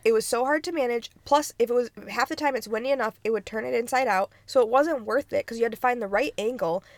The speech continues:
And I was like, "That, just, the hood is here. The hood's gonna do the work the umbrella's gonna do, and it's way less work."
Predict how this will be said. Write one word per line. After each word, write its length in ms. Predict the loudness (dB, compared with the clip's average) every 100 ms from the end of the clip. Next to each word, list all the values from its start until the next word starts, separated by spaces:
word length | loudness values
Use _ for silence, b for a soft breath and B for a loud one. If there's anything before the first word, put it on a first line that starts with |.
| -6
And 60 |
I 20 | -2
was 60 |
like, 160 | -2 -2 b b b _ -20 -20 -4
"That, 320 | 0 0 -4
just, 200 | -12 -14 _ -12
the 220 | -2 0
hood 180 | 2 2
is 200 | 0 -2
here. 140 | -6 0
The 160 | 0
hood's 240 | 2 -2 -2
gonna 180 | -2
do 160 | -2 -2
the 80 | 0
work 180 | -2 0
the 100 | -2
umbrella's 380 | 0 0 0 0
gonna 180 | -6
do, 240 | -6 -8 -8 _
and 100 | -6
it's 140 | -4
way 160 | -2 2
less 200 | 2 0
work." 320 | -2 -4 -6